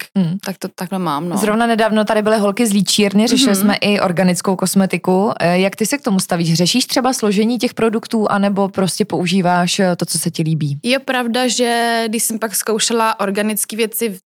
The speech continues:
Speaker 2: jako teďko v dnešní době, tak jsou fakt výborný a mám je hrozně ráda a spoustu těch věcí jsem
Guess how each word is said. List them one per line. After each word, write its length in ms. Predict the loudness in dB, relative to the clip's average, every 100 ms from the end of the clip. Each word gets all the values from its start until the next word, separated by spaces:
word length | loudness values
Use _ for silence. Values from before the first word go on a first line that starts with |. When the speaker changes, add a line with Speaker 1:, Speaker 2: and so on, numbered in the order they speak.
| -6
Speaker 2:
jako 180 | -4 -4
teďko 420 | -4 -6 -4 -2
v 20 |
dnešní 360 | 0 -2 -2 0
době, 240 | 0 -2
tak 160 | -4 -4
jsou 140 | -4
fakt 200 | -2 -2
výborný 340 | -2 0 0 0
a 340 | 0 0 0
mám 180 | 0 0
je 60 |
hrozně 300 | 0 2 2
ráda 300 | 2 0 0
a 280 | 0 0 -2
spoustu 360 | -4 -4 -4 -4
těch 140 | -2 -2
věcí 280 | -2 -4
jsem 120 | -4